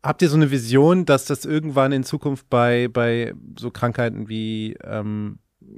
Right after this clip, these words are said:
Krebs, Rheuma oder so auch helfen kann? Weil das haben wir jetzt in der ersten Staffel von Kannst du vergessen auf jeden Fall auch schon gelernt, dass ja bei so Sachen wie, wie Angststörungen und sowas oder Allergien, so psychosomatische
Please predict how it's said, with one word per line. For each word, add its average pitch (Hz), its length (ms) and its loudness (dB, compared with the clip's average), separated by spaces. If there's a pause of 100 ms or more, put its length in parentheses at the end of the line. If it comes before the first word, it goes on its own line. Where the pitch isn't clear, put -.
(160)
Krebs, 123 500 -2 (100)
Rheuma 120 380 2
oder 113 180 -2
so 110 280 -4
auch 120 240 -2
helfen 127 300 -4
kann? 123 280 -2
Weil 131 180 4 (400)
das 147 240 0
haben 160 100 4
wir 160 60 6
jetzt 156 180 4
in 139 60 2
der 135 100 4
ersten 147 240 -2
Staffel 156 260 -2
von 131 300 0
Kannst 135 220 -2
du 123 40 -16
vergessen 127 460 -2
auf 120 260 -4
jeden 135 140 2
Fall 123 160 0
auch 120 140 0
schon 135 180 -4
gelernt, 123 460 2
dass 123 180 0
ja 117 320 2 (140)
bei 113 180 0
so 110 120 -6
Sachen 113 380 -2
wie, 113 480 -6
wie 107 520 -10 (1300)
Angststörungen 120 960 0
und 117 160 -10
sowas 110 400 -4
oder 107 220 -2
Allergien, 113 520 -4
so 110 120 -6
psychosomatische 113 1120 -2